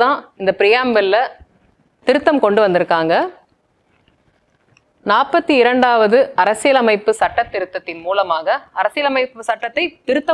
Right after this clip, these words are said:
முடியும், மாற்ற முடியாது. சேஞ்ச் வேற, amendment வேற.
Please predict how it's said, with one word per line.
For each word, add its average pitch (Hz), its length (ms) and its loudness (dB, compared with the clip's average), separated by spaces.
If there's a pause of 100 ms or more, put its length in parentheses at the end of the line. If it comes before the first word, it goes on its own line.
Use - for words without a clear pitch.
முடியும், 175 300 -4 (280)
மாற்ற 262 460 0
முடியாது. 165 380 0 (460)
சேஞ்ச் 285 400 2 (100)
வேற, 202 160 2 (1400)
amendment 269 640 0
வேற. 151 160 2